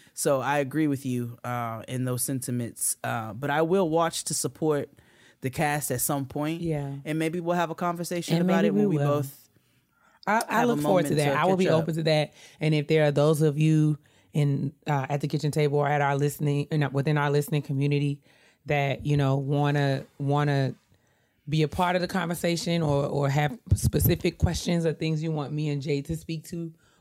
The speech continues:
Speaker 2: or look for, we're absolutely open to that as well. Um, and I mean, maybe even in the future, we can talk more about how to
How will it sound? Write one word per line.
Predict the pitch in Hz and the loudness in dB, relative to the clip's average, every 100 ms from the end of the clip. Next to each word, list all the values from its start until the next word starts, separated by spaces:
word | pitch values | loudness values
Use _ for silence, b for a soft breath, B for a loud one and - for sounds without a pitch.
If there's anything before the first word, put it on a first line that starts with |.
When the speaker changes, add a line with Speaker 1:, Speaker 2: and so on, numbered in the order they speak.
| b | b
Speaker 2:
or | 151 | -2
look | 147 151 | 0 -2
for, | - 160 160 160 b b - | -2 0 0 -2 b b -4
we're | - | 0
absolutely | 156 - 147 147 | 0 -2 -2 0
open | 143 143 139 | 0 -2 -4
to | 135 | -2
that | 143 139 | 0 0
as | 139 139 | -2 -4
well. | 147 139 139 b b b b - | 0 0 -2 b b b b -4
Um, | 151 139 131 131 131 135 _ _ _ _ - | -2 0 -2 -2 -6 -10 _ _ _ _ -2
and | 214 | 0
I | 220 | 2
mean, | 226 208 | 2 4
maybe | 190 226 240 214 | 4 4 4 4
even | 196 196 185 | 4 4 2
in | 185 185 | 2 2
the | 180 | 2
future, | - 196 160 | 2 0 2
we | 151 156 | 2 2
can | 156 | 0
talk | - 160 160 | 0 -2 0
more | 156 151 | 2 2
about | 135 135 135 139 131 - b b b | 0 0 0 -2 -4 -10 b b b
how | - 185 196 | -4 2 2
to | 190 185 175 160 147 143 | 2 0 2 2 2 0